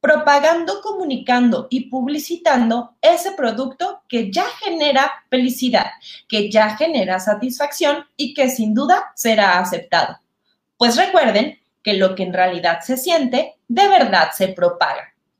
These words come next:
En el marketing como en el amor, trata de mover eso, los corazones y las emociones, en pro de un marketing mucho más eficiente, mucho más empático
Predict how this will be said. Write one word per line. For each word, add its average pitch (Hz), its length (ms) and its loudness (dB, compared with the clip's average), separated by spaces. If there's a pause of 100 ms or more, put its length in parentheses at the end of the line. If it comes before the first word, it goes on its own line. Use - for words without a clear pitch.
(500)
En 247 140 2
el 294 120 4
marketing 349 480 -2
como 196 200 -4
en 170 80 -8
el 165 80 -6
amor, 190 380 -2 (520)
trata 339 380 2 (260)
de 302 200 2
mover 339 320 0 (100)
eso, - 340 -4 (220)
los 233 240 -2
corazones 202 840 -4
y 226 120 -6
las 185 220 -2
emociones, 233 920 -2 (160)
en 254 260 -2
pro 330 140 4 (360)
de 269 180 4
un 415 220 -2
marketing 247 680 -2 (100)
mucho 302 420 -4
más 202 300 -2
eficiente, 175 720 -10 (340)
mucho 349 380 0
más 185 300 0
empático 262 760 0